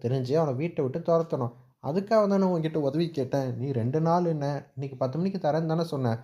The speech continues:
நான் ஃபஸ்ட்டு இப்பயே வந்து ஃபோன் அடிக்கிறேன் அப்படின்னு சொல்லிட்டு அந்த இடத்துல வந்து அங்க வேலை பார்க்குற ஒருத்தருக்கு ஃபோன் அடிக்கிறாங்க. "ரெடி ஆயிடுச்சு. இந்த ஒரு பத்து நிமிஷத்துல எடுத்துட்டு வந்துடுறேன்.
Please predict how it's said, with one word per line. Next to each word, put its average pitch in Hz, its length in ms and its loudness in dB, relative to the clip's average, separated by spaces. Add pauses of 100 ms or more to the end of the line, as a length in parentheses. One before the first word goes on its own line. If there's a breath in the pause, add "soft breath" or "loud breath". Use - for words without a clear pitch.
(380 loud breath)
நான் 123 180 2
ஃபஸ்ட்டு 123 260 0
இப்பயே 139 340 -2
வந்து 127 240 2
ஃபோன் 139 360 -4
அடிக்கிறேன் 110 420 -2
அப்படின்னு 110 280 -4
சொல்லிட்டு 107 300 -6
அந்த 117 160 -2
இடத்துல 101 260 -6
வந்து 107 240 0 (760)
அங்க 156 220 2
வேலை 180 220 6
பார்க்குற 160 240 0
ஒருத்தருக்கு 135 380 0
ஃபோன் 156 200 -4
அடிக்கிறாங்க. 113 400 -2 (200)
"ரெடி 120 240 -2
ஆயிடுச்சு. 117 440 2 (260)
இந்த 120 200 -10
ஒரு 120 120 0
பத்து 117 220 -2
நிமிஷத்துல 160 360 0
எடுத்துட்டு 131 300 -4
வந்துடுறேன். 117 400 0